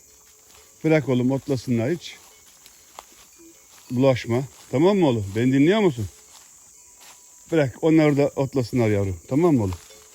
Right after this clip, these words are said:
Bırak otlasınlar oğlum. Onlar da yazık. Onlar da sabah, sabah kahvaltısını yapmaya çıkmışlar. Gel oğlum.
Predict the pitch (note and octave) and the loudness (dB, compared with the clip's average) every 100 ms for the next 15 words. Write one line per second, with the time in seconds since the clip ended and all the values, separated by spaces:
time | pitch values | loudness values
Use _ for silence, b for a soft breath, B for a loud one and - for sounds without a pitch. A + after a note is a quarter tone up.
0 | - - - - C3 G#2 G#2 A2+ G#2+ C#3+ | -20 -20 -14 -4 -2 -2 -8 -10 -4 0
1 | B2+ G2+ F#2 - - - - - - - | 0 0 -6 -12 -20 -20 -20 -20 -20 -20
2 | - - - - - - - - - - | -20 -20 -20 -20 -18 -18 -20 -20 -20 -14
3 | D3 C#3+ C#3 B2 B2+ A2+ G#2+ - - - | -4 -2 -2 -2 -4 -6 -10 -16 -20 -20
4 | - - - - - - - - - - | -20 -20 -20 -20 -20 -20 -20 -20 -20 -14
5 | C3 C#3 C#3+ C#3 B2+ D3 C#3+ C3 - D3 | -6 -4 -4 -6 -6 -6 -8 -10 -10 -6
6 | D3 - C#3 C3+ - D3 C3+ B2+ C3+ A#2+ | -6 -4 -4 -4 -2 -2 -2 -4 -8 -8
7 | - A2+ - G2+ - - - B B B | -12 -14 -12 -12 -14 -20 -20 B B B
8 | - D#3 D3 A2+ | -2 2 2 2